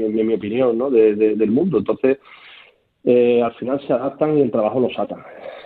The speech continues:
Y eso es un mito de que durante el año no se entrena, porque, porque sí que se entrena. La necesidad de,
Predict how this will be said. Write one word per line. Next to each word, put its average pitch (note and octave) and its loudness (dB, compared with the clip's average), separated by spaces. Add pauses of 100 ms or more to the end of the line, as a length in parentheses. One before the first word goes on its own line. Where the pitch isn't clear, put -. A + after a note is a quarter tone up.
(120)
Y G#2 2
eso A2 0
es A#2 0
un A#2 -2
mito A2+ 0
de A2+ 2
que A2+ -2
durante G#2+ 0
el G#2 2
año G#2+ 0
no G#2+ 0
se A2 -4
entrena, G#2+ 0
porque, G#2 -2
porque E2+ -14
sí F#2+ -6
que G2+ -4
se - -4
entrena. G2 -2 (320)
La F3+ -12
necesidad F#2+ -4
de, G#2 2